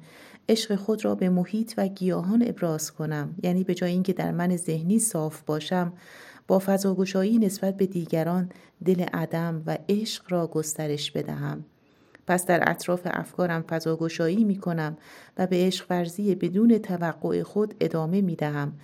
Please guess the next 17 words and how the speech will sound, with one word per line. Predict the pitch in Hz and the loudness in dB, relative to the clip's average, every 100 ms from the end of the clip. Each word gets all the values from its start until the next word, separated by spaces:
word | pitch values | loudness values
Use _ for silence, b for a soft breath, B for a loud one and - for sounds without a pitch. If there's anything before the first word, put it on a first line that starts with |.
| B B B | B B B
و | 170 | -4
مسئولیت | 160 156 - 160 160 180 180 | -2 -4 -4 -6 -2 0 0
هوشیاری | 175 165 - 165 160 180 | -4 -4 -2 -2 0 0
خود | 180 - 196 185 | 0 0 -2 0
را | 165 | -2
در | 160 156 | 0 0
این | 165 175 | 0 0
لحظه | 151 151 - 165 | -2 -4 -4 -2
می‌پذیرم | 170 196 196 147 147 151 147 143 143 B B B B B B B | 2 2 2 -6 -4 -4 -2 -4 -6 B B B B B B B
تا | - 165 - | -2 0 2
عشق | 180 180 - - | 2 2 -2 -6
افکار | 156 156 - 170 165 | -8 -8 -6 -4 -2
من، | 160 165 175 170 160 | -2 -2 -2 -2 -4
دار | 156 180 175 | -2 0 0
من | 160 160 165 | -2 -2 -2
را | 156 156 | -2 0
ببلعد. | 165 156 139 143 - 143 - | 0 0 -4 -6 -10 -12 -16